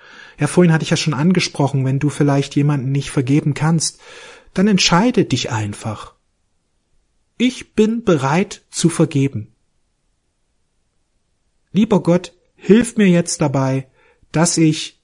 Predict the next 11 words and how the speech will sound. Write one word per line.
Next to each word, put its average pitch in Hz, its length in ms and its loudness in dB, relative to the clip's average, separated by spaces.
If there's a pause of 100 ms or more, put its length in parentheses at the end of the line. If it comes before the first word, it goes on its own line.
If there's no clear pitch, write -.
(120)
X - 400 -2
Y 139 640 0
vergeben 107 560 -6
kann. 110 400 -10 (400)
Ich - 220 -10
öffne 202 340 0
mein 165 420 0
Herz - 560 -4 (180)
für 117 300 -4
die 123 260 -4
Vergebung.“ 113 720 -8